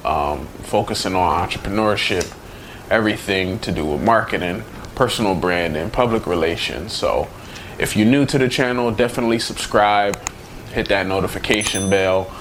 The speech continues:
make sure you follow me on all social media sites, um, at Baron McQueen. But so we're gonna start at number five. So number five is a show called I Quit. Now the reason this show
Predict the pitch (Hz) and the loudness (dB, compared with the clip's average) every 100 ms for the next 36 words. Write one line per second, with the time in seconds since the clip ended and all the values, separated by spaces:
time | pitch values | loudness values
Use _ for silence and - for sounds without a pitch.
0 | - - 95 - 90 95 - 104 98 98 | -14 -8 -4 0 0 0 2 4 4 2
1 | 98 92 85 92 95 95 - 101 101 - | 0 0 2 4 4 4 2 2 2 0
2 | 92 95 87 87 85 - - - - - | 0 0 0 0 -2 -6 -16 -18 -18 -16
3 | - - - - - 107 98 - - 113 | -10 -4 -2 0 2 2 0 -4 0 2
4 | 90 90 82 76 98 95 92 - 110 104 | 2 2 0 0 0 0 -2 -2 -2 -2
5 | 95 92 - - - 107 - 107 113 113 | -2 -4 -6 -8 -2 0 2 2 4 2
6 | - 131 120 90 107 123 113 - 107 92 | 4 4 4 2 2 2 2 2 4 6
7 | 73 92 - 98 117 123 - 131 131 135 | 4 0 0 2 2 0 2 4 6 4
8 | 95 107 - - 117 110 - 110 90 87 | 2 2 4 4 4 4 2 2 4 2
9 | - - - - - 202 202 - - - | 0 -12 -12 0 2 4 2 -2 -4 0
10 | 101 58 - - - - - - - - | 0 -2 -8 -14 -16 -18 -18 -18 -18 -16
11 | - - - - - 90 95 104 180 247 | -10 -10 -12 -14 -6 -4 0 4 4 4
12 | 190 131 120 131 135 - 110 95 92 101 | 2 2 4 2 2 2 4 4 2 -2